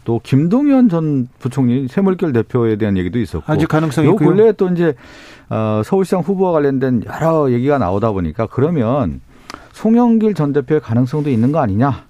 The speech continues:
Speaker 1: 그런 얘기도 좀 나오고 있는 거고. 그러니까 저는 이제 그 이번 서울시장 선거가 매우 중요하죠. 우리 민주당 입장에서도, 어, 중부, 이제 수도권에서 가장 중심이라고 하는 서울을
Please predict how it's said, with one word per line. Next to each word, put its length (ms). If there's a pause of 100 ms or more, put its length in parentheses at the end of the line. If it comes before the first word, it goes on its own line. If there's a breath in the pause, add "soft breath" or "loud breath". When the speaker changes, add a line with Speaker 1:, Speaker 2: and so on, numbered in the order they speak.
(120)
Speaker 1:
그런 240
얘기도 320
좀 160
나오고 280
있는 220
거고. 160
그러니까 600 (600 loud breath)
저는 280
이제 200 (520 soft breath)
그 760
이번 260
서울시장 440
선거가 640
매우 240
중요하죠. 880
우리 220
민주당 380
입장에서도, 720 (560 loud breath)
어, 260
중부, 880
이제 120
수도권에서 880
가장 400
중심이라고 540
하는 320
서울을 800